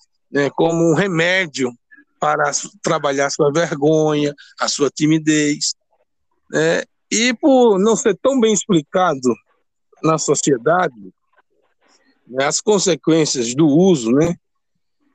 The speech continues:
a pessoa acaba, é, tomando um vínculo muito grande com a substância e quando se depara realmente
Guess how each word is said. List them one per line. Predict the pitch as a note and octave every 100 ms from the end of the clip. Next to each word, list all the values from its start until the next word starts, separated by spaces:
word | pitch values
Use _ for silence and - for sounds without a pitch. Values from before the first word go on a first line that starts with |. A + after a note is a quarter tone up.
| _ -
a | -
pessoa | F4+ - D4+ D4 D#4+ F4 - _ -
acaba, | A3+ - C4+ G#3+ A3 A#3+ D4 - _ _ _ _ _ _ -
é, | D#3+ E3+ E3+ E3 D#3+ D3+ D3 C3+ C3 A2+ - _ - - - _ _ -
tomando | A3+ A3 A3+ C4+
um | B3+
vínculo | D#3+ G#3+ A#3+ G#3+ G3+
muito | C4 - G3+
grande | F3+ F3+
com | F3+
a | E3+
substância | F#3 G3+ - G3+ A3+ - E4+ D#4 _ -
e | B3
quando | - D#4 D#4+
se | - D4+
depara | D4 - B3 B3 A#3
realmente | A3 D#4 C#4 F#3 F3 - -